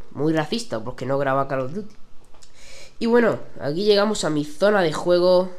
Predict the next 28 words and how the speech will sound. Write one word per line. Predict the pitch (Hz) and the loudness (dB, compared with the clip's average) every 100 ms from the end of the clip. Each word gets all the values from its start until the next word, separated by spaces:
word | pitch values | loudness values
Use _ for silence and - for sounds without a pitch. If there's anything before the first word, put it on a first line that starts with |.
| - | -10
una | 143 156 | -10 -4
tele | 156 151 | -2 -2
de | 147 | -2
cuarenta | 139 131 135 | -2 -2 -4
y | 139 | -6
dos | 151 | -4
pulgadas | 143 135 151 156 156 | -6 -2 0 -2 -4
que | 151 | -8
sinceramente | 147 135 156 151 151 147 | -8 -4 -2 -2 -2 -2
no | 135 147 | -2 -2
utilizo | 147 135 147 170 135 | -4 -4 -4 -4 -4
porque | 127 - 117 117 | -6 -6 -6 -6
no | 139 | -4
me | 139 | -4
gusta | 135 139 | -4 -6
jugar | 135 131 135 | -6 -4 -4
una | 131 117 | -4 -4
tele | 135 127 | -4 -4
tan | 117 120 | -6 -6
grande. | 120 147 165 175 - - - - - - - - - - | -4 -2 -2 -2 -6 -10 -12 -12 -10 -12 -12 -12 -12 -6
Eh, | 135 139 135 143 135 131 127 117 - | -2 0 0 0 0 -2 -2 -4 -6
el | 131 135 | -8 -8
kit | 165 165 | -8 -4
de | 147 | -4
seis | - 151 151 | -2 -4 -4
altavoces | 139 135 131 143 143 127 127 - - | -6 -4 -4 -2 -4 -6 -8 -10 -8
con | 139 139 | -4 -4
el | 139 127 | -4 -8